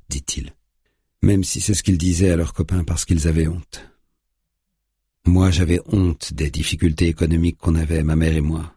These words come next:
C'est pour ça qu'on n'est jamais allés chez moi, tous les deux. Valeria tourne la tête et croise le regard de Juna. J'ai toujours cru que ta mère voulait que tu sortes avec des Finlandaises. Mais non,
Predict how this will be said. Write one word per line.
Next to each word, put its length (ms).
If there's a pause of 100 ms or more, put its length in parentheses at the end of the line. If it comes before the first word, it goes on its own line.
(140)
C'est 120
pour 140
ça 180
qu'on 160
n'est 80
jamais 240
allés 180
chez 160
moi, 300
tous 140
les 80
deux. 160 (2500)
Valeria 460
tourne 200
la 120
tête 260
et 40
croise 300
le 80
regard 320
de 120
Juna. 420 (1900)
J'ai 200
toujours 320
cru 240
que 120
ta 160
mère 220
voulait 240
que 60
tu 120
sortes 300
avec 160
des 140
Finlandaises. 720 (960)
Mais 320
non, 320